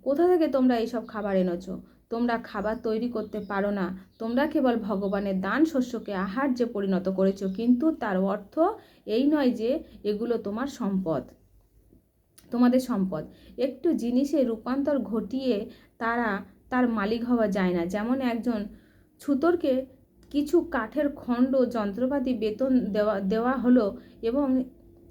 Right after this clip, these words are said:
সে একটি ভারী সুন্দর আলমারি তৈরি করলো। এখন আলমারির মালিক কে? মালিকটাকে যে তৈরি করেছে সে মালিক, যে না যে ইউজ করবে সে মালিক?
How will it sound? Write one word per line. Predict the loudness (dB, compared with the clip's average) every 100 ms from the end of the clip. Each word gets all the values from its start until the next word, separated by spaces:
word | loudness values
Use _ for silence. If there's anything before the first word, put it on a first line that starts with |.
| -20
সে | -4 2 4
একটি | 4 0 -4 -4
ভারী | -4 -2 -2
সুন্দর | -4 -6 -4 0
আলমারি | 0 -2 -2 -4
তৈরি | 0 2 4
করলো। | 2 -4 -4 -8 -12 -20 -12
এখন | -6 0 0 0
আলমারির | -2 -2 2 4 6 4
মালিক | 4 2 4 2 2 -8
কে? | -16 -18 -20 -20 -20 -20 -20 -20 -14 -4
মালিকটাকে | -2 -2 -2 -2 -2
যে | -2
তৈরি | 0 0 2
করেছে | 2 2 2
সে | 2
মালিক, | 4 4 4 2
যে | 2
না | 0 0
যে | -2 -2
ইউজ | 0 0 -2
করবে | -2 -2
সে | 0 0
মালিক? | 0 -2